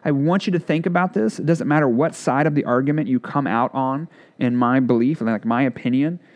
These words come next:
I just like for people to go, "Hmm, I want to look into that myself." So all I'm trying to do,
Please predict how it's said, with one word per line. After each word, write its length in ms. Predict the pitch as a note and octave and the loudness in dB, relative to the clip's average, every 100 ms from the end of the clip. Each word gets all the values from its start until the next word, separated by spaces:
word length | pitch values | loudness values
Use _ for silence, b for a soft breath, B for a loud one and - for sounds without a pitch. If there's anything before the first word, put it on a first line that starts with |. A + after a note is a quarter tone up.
| b b - | b b -2
I 180 | G3+ | 0
just 180 | A3 D3+ | 0 0
like 220 | C3+ B2 | -2 -2
for 100 | - | -4
people 460 | A2+ - - D3 B2+ | -4 -2 -2 0 -2
to 160 | - C3 | -4 -2
go, 160 | B2+ | -2
"Hmm, 440 | - - C4+ B2 F#2+ - b b b b - | -2 0 2 2 0 -8 b b b b 0
I 180 | A3+ C4 | 2 2
want 280 | G#3 D#3+ | 2 0
to 100 | - | 0
look 280 | B2+ D3+ - | 2 0 0
into 320 | - E3+ D#3 | -2 -2 -2
that 280 | B2+ B2+ - | -2 -4 -4
myself." 640 | C3 B2 - - G#2+ - - | -6 -6 -8 -6 -6 -6 -12
So 160 | B2 | -12
all 320 | - G3 A#3+ A3+ | -4 -2 0 0
I'm 120 | G3+ | -2
trying 360 | - E3+ D#3+ | -4 -4 -4
to 60 | C#3+ | -4
do, 280 | A2+ D#2+ | -4 -8